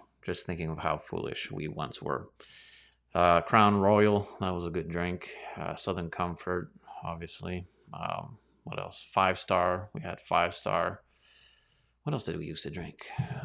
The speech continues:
Uh, Jack Daniels. I was never a big Jack Daniels fan. I mean, I, I did drink Jack Daniels, but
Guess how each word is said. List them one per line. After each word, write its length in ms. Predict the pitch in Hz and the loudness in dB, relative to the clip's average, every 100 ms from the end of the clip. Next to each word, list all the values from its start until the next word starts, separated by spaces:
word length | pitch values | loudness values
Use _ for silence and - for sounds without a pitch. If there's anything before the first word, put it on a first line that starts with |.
| - | -8
Uh, 540 | 104 107 104 101 98 95 - - - - - - _ _ _ | -4 -2 0 0 -2 -4 -8 -16 -16 -18 -20 -20 _ _ _
Jack 300 | - 117 110 | -4 -4 -2
Daniels. 360 | 101 95 98 101 | -2 0 0 0
I 60 | |
was 100 | 185 | 0
never 220 | 359 349 87 | 2 2 0
a 40 | |
big 360 | 85 87 110 107 | 0 4 4 6
Jack 320 | 117 117 117 | 6 6 6
Daniels 360 | 131 131 135 | 2 2 -2
fan. 360 | - 127 135 143 | -2 -2 0 -2
I 60 | 120 | -2
mean, 140 | 104 | -2
I, 200 | 101 92 | -2 -4
I 20 | |
did 340 | 101 104 104 101 | -4 -2 -4 -6
drink 360 | - 104 98 | -4 -2 -2
Jack 320 | - 92 90 | -4 -4 -6
Daniels, 420 | - 82 92 95 - | -6 -6 -6 -10 -10
but 200 | 78 | -10